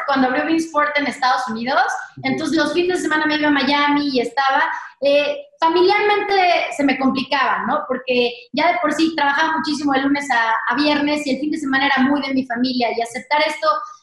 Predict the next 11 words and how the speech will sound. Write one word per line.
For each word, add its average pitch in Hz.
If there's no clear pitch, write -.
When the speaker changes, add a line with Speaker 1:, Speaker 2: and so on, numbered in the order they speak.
Speaker 1:
entonces 381
muchas 403
veces 370
yo 339
he 339
renunciado 294
a 262
cosas 285
y 247
a 233
oportunidades 262